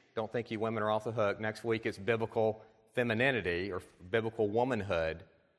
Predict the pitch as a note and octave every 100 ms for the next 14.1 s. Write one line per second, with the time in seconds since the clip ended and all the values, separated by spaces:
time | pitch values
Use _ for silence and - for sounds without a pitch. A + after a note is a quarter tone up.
0 | _ - - - A#2 A#2 D3+ F3 D#3+ D3+
1 | C#3 C3+ C3 B2 A#2 A2 G#2 B2 B2+ D3
2 | D#3 C#3 B2 C3+ C3 C3+ B2+ A#2 B2 A#2+
3 | A#2+ A#2+ A2 A2 A#2+ B2 C3+ - C3+ A2+
4 | A2+ C3+ C#3+ - _ _ _ _ - G#2
5 | A#2 A#2+ A#2 B2+ A#2 A2 - E3 D3+ G2+
6 | F#2+ - - - _ _ _ _ G#2+ G#2+
7 | A#2+ A#2 A2+ A2+ A2+ A2 A2 - - -
8 | G#2 A#2 G#2+ A2 G#2+ G#2+ - G2+ G#2 A2
9 | A2 - F2+ E2 D#2+ - - G2+ A#2+ A#2
10 | A2 B2 D3+ D3 G#2+ A2+ A2+ - - -
11 | - G#2 G2+ - A#2 - D3+ E3 D3 A#2+
12 | A#2 G2+ G#2+ G#2+ A2+ G#2+ A2 A2 G#2 A#2
13 | B2 B2+ B2 A2+ A2+ B2 - A#2 A2 -